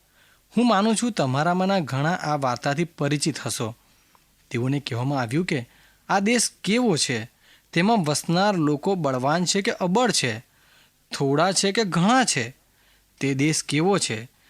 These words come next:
સારો છે કે માઠો છે, અને આ લોકો કેવા નગરોમાં વસે છે, છાવણીઓમાં કે કિલ્લાઓમાં, અને જમીન કેવી છે, તે કસવાળી છે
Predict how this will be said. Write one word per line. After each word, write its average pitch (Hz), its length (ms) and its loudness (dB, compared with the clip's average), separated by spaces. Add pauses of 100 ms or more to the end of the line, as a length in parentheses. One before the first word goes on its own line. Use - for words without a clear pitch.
(240)
સારો 143 440 0
છે 196 160 0
કે 220 120 0
માઠો 214 400 2
છે, 127 300 -2 (640)
અને 117 160 -4
આ 107 80 -2
લોકો 127 500 -2 (480)
કેવા 196 340 4
નગરોમાં 160 560 2
વસે 123 320 -2
છે, 113 280 -6 (440)
છાવણીઓમાં 196 880 2 (300)
કે 226 100 2
કિલ્લાઓમાં, 214 760 2 (580)
અને 120 180 -2
જમીન 175 420 2
કેવી 147 320 0
છે, 120 300 -4 (560)
તે 131 220 -2
કસવાળી 185 540 2
છે 214 260 0